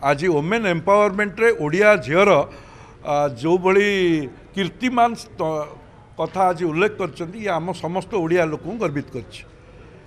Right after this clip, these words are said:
ତାପରେ ପୁଣି ଯେଉଁଭଳି ଭାବରେ ଏକ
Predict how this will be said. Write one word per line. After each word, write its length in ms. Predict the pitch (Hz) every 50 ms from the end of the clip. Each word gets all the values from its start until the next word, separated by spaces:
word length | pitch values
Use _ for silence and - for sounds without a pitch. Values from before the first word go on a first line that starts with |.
| - - - - - - -
ତାପରେ 420 | 180 190 - - 226 233 240 240 240 240 240 233 220 202 185 135 - - - - - - -
ପୁଣି 180 | - 233 240 220
ଯେଉଁଭଳି 380 | 147 147 196 208 196 214 220
ଭାବରେ 380 | 208 202 190 190 185 202 208 220 -
ଏକ 240 | - 170 180 208 208